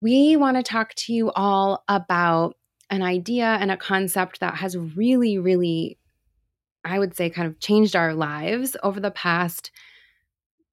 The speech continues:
year or so, or a few months since we discovered it. And it's the idea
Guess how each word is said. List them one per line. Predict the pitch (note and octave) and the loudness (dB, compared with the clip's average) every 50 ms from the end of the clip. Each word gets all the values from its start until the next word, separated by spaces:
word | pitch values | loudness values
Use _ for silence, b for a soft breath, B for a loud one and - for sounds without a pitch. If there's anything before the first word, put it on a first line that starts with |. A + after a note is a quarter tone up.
| _ _ _ _ _ _ _ _ - | _ _ _ _ _ _ _ _ -10
year | G3+ G3+ A3+ A#3 A3+ A3 | -6 -4 -2 0 0 0
or | A3 | -2
so, | G3+ - A#3 G#3+ G3+ | 0 0 2 2 4
or | F#3 | 4
a | F3+ | 2
few | F3+ - G#3 G#3 G#3 | 0 0 0 0 2
months | G3 F#3+ F3+ E3+ E3+ - D#3 - - - - - | 2 2 2 0 0 -2 -6 -10 -16 -18 -16 -12
since | E3+ - F#3+ F#3 E3+ | -6 -4 -4 -4 -2
we | - F#3 F3+ F3 F3 F3 | -2 -2 -2 0 -2 -2
discovered | E3+ F3+ E3+ - - - E3+ E3 E3+ E3 D#3+ | -2 -4 -6 -4 -4 -2 -2 -2 -2 -2 -2
it. | E3 D#3 D#3 D#3 - - | -2 -2 -2 -4 -6 -6
And | - F3 F3 | -6 -4 -4
it's | F3 F3 E3+ - | -4 -6 -8 -8
the | - F3+ F3 | -4 -2 -2
idea | F3 F3 E3+ F3 E3+ - A#3+ B3+ C4 | 0 0 -2 -2 -4 -2 -2 0 0